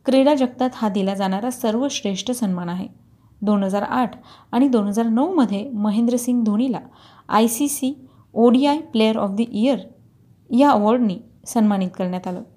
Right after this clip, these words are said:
त्याचबरोबर दोन हजार सात ते दोन हजार चौदा या सात वर्षांपर्यंत आयसीसी विश्व एकदिवसीय अकरा संघ देखील बनवला गेला.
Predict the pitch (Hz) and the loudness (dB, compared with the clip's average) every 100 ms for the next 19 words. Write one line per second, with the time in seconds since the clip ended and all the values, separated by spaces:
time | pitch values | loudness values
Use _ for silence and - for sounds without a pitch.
0 | _ _ _ _ _ 226 208 185 190 247 | _ _ _ _ _ 2 2 2 0 0
1 | 196 - - - - - 262 277 269 285 | -2 -4 -14 -20 -14 4 6 6 2 0
2 | - 233 233 - 240 208 202 202 214 - | 0 0 0 -4 -2 0 -2 -4 -4 -4
3 | 208 240 190 - 220 220 233 262 285 220 | -2 -2 -4 -4 -4 -2 -2 0 0 -2
4 | 226 220 214 202 254 226 185 - _ _ | -2 -2 -2 -2 -4 -6 -12 -16 _ _
5 | _ - 233 247 311 294 311 285 214 - | _ 0 2 2 2 -2 -2 -2 -4 -4
6 | 240 196 185 202 220 240 233 - - 285 | -4 -4 -4 -4 -2 -4 -4 -4 -2 -4
7 | 285 220 208 220 233 226 202 208 190 185 | -2 -2 0 0 0 -2 -6 -2 -2 -2
8 | 175 180 | -4 -6